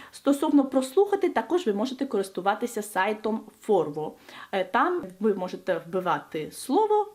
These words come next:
і прослуховувати його, як його вимовляють носії мови.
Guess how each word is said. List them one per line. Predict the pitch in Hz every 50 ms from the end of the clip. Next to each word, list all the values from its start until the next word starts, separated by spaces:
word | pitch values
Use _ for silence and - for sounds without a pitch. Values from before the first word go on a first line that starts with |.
| _ -
і | 254 294 349 359 359 - _ _ _
прослуховувати | - 339 359 - - - 214 - - 220 254 320 311 277 269 262 262 208
його, | 190 175 175 196 254 294 - - 180
як | - 196 247 285 277 - 190
його | 175 170 165 - 190 233 269 277 - - - _ _ -
вимовляють | 320 320 240 180 160 170 180 185 220 233 233 -
носії | - - - - - 196 208 220 - -
мови. | - 170 156 143 127 - -